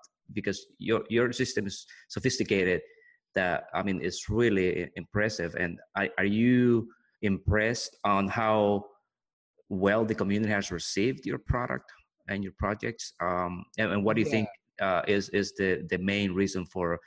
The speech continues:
Speaker 1: the huge adoption of Gatsby?
Speaker 2: Um, so to, to kinda, to take a, a half step back into the, the early part of that question, when you were talking about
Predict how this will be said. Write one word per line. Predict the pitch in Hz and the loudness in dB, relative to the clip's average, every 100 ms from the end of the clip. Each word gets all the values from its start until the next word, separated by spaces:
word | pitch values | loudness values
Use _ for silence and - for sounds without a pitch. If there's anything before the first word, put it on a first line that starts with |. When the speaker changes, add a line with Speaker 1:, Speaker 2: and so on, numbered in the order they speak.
| - _ _ | -20 _ _
Speaker 1:
the | 127 | -6
huge | 92 104 101 | -2 -2 -2
adoption | 82 90 92 - 80 | -2 0 -2 -4 -10
of | 78 | -8
Gatsby? | - 87 - - - _ _ _ _ _ _ _ _ _ _ - | -6 -6 -8 -16 -18 _ _ _ _ _ _ _ _ _ _ -2
Speaker 2:
Um, | 170 185 185 - _ _ _ _ - 160 | 0 0 -2 -8 _ _ _ _ -16 -10
so | 165 190 180 | -4 0 0
to, | - 180 160 143 | 0 0 0 0
to | 170 | -2
kinda, | 196 233 220 147 | 0 0 2 0
to | - 135 | -4 -8
take | - 165 | -2 -2
a, | 135 117 | 0 0
a | 110 | -2
half | 113 156 | 0 -2
step | - 135 90 | 0 -4 -2
back | 110 120 113 | -4 -4 -4
into | 104 98 | -6 -4
the, | 98 98 95 | -4 -6 -6
the | 107 | -6
early | 101 113 110 | -4 -4 -4
part | 110 101 | -4 -4
of | 98 | -4
that | 95 | -6
question, | - 123 - 98 | -6 -6 -6 -8
when | 95 | -6
you | 95 | -6
were | 92 | -6
talking | 101 101 98 | -8 -8 -8
about | 90 92 92 | -6 -4 -4